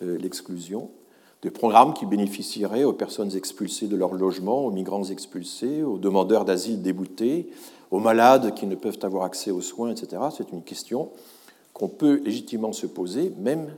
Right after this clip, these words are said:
euh, si je n'ai pas moi-même la, la fougue prophétique de Saskia Sassen. Mais il y a, euh, une différence fondamentale entre le, le patchwork de, euh, de Lenoir, euh,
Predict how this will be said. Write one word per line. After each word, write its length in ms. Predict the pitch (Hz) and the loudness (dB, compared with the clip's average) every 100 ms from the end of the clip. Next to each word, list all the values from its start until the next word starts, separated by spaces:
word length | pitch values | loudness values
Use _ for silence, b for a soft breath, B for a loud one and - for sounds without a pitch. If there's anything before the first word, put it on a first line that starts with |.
| - | -8
euh, 200 | 117 98 | -4 -4
si 200 | 87 - | -6 -10
je 140 | 104 98 | -12 -12
n'ai 80 | 85 | -10
pas 340 | - 156 135 85 | -6 -6 -6 -8
moi-même 320 | 85 120 120 | -10 -10 -8
la, 120 | 78 | -8
la 120 | 78 | -10
fougue 400 | - - 190 117 | -12 -6 -4 -2
prophétique 640 | 95 - - - - 160 - | -4 -6 -14 -14 -12 -14 -10
de 300 | - 101 - | -10 -8 -10
Saskia 340 | - - - | -12 -12 -10
Sassen. 360 | 123 - - - - _ _ _ _ _ _ _ _ B B B B B B - | -12 -14 -18 -20 -20 _ _ _ _ _ _ _ _ B B B B B B 0
Mais 420 | 139 214 - - - | 4 6 4 -2 -6
il 140 | 131 | 0
y 100 | 160 | 4
a, 280 | 180 151 127 | 6 4 2
euh, 180 | 117 104 95 | 2 2 2
une 160 | 107 110 | 0 -2
différence 440 | 127 - 120 107 | -2 -4 -4 -4
fondamentale 640 | 107 98 113 117 220 226 | -4 -2 0 -2 -2 0
entre 280 | 120 101 104 | -2 -2 0
le, 420 | 95 80 85 85 80 | 0 -2 -6 -8 -10
le 80 | |
patchwork 720 | 87 110 - - 156 147 - | -4 -4 -4 -4 -2 -2 -8
de, 100 | 92 | -6
euh, 800 | 95 90 - 95 - 85 - - 82 | -4 -4 -6 -12 -12 -14 -16 -18 -14
de 120 | 85 | -8
Lenoir, 720 | 85 107 165 190 95 80 - B B B B B B - - - | -4 -2 0 0 -4 -8 -16 B B B B B B -20 -18 -12
euh, 260 | 87 85 | -10 -8